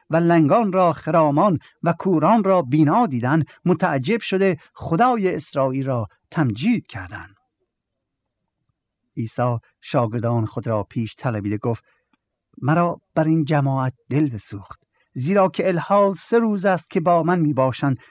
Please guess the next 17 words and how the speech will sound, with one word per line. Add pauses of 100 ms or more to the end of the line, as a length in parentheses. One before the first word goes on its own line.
(140)
و
هیچ
چیز
برای
خوراک
ندارند (460)
و
نمیخواهم (220)
ایشان
را
گرسنه
برگردانم، (300)
مبادا (240)
در
راه
ضعف
کنند.»